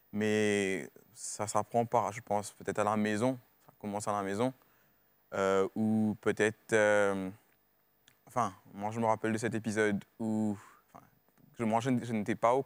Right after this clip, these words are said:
conscient. Mais quand on me raconte ça bien après, il me dit, une fois, tu joues à la plage, Tommy, et, euh,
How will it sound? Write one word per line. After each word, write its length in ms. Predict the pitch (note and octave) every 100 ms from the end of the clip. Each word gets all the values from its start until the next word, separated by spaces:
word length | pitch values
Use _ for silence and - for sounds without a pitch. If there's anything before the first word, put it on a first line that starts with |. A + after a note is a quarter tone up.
| -
conscient. 400 | - G#2+ A#2 C#3 - - - -
Mais 60 |
quand 180 | - A2
on 40 | A2
me 100 | A#2+
raconte 340 | B2 A#2+ G#2+
ça 140 | A#2
bien 160 | A2+ A#2+
après, 360 | G#2 - B2 - _ _ _ -
il 40 |
me 40 | G#2+
dit, 140 | A2 - -
une 140 | A#2 A2
fois, 160 | B2+
tu 160 | B2+ A#2
joues 120 | B2+
à 60 | B2
la 100 | G#2+
plage, 360 | G#2+ A2+ A#2
Tommy, 560 | A2+ G#2 A2 C#3+ D#3 - _
et, 440 | A2+ G#2 G#2+ G#2 -
euh, 540 | G#2 F#2+ G2 F#2+ F2+